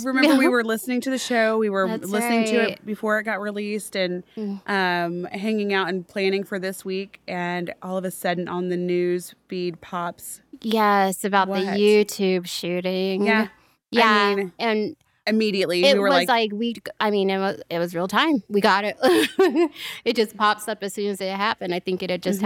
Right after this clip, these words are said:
Speaker 2: happened maybe, maybe twenty minutes before. And we had no info on
Speaker 1: Mm-hmm.
Speaker 2: it. And we just kept checking back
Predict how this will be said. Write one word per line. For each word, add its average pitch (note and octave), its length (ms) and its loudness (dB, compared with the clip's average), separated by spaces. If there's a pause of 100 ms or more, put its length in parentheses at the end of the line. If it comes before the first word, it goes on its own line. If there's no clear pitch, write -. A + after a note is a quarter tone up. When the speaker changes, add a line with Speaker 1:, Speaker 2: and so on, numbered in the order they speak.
Speaker 2:
happened G3+ 200 -2
maybe, E3 200 -2
maybe D#3 180 -4
twenty E3 320 -2
minutes G3 320 -2
before. B3 400 -4 (480)
And F3 480 2
we F#3 140 0
had E3 140 0
no F3 260 4
info F#3+ 400 0
on F3+ 240 2
Speaker 1:
Mm-hmm. F3+ 80 0 (200)
Speaker 2:
it. F3 160 -2
And E3+ 260 -2
we F3 80 0
just F3+ 200 -6
kept - 240 -6
checking F3+ 360 -2
back - 360 -2